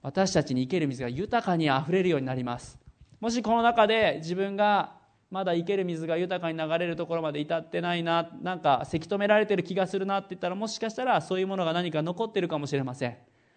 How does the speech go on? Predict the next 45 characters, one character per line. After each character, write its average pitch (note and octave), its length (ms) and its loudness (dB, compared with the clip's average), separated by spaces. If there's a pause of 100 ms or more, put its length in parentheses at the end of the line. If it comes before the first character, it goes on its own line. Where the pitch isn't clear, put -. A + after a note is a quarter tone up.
(280)
私 E3 240 -4
た D#3+ 120 -4
ち D#3 80 -2
は C#3+ 60 0
そ E3 120 -2
れ E3+ 80 4
ら D3 160 6
を C#3 220 2
主 - 120 -6
の D3+ 100 -4
前 C#3+ 140 2
に C3+ 60 -2
差 D3 160 -4
し - 140 -8
出 E3 120 4
し D#3 60 -8
て D#3+ 60 -2
い C#3+ 60 -4
く - 60 -18
と C#3 100 -6
き C3 120 -10
に、 D3 260 -6 (800)
聖 C#3 200 -2
霊 C3+ 100 2
様 C#3 220 -4
が C#3 100 -4
さ D3+ 140 0
ら D3+ 80 4
に C#3 100 0
豊 C#3 220 -2
か C3 100 -4
に C3 320 -4 (100)
溢 B2+ 200 -6
れ C#3 100 2
流 C3 80 -2 (180)
れ C3+ 140 4
て、 A#2+ 440 -2
え C#3 140 -12
ー、 - 20 -16
く C3 100 -12
だ A#2+ 100 -8
さ A#2 160 -12
い A#2 60 -10
ま A2+ 160 -12
す。 - 200 -2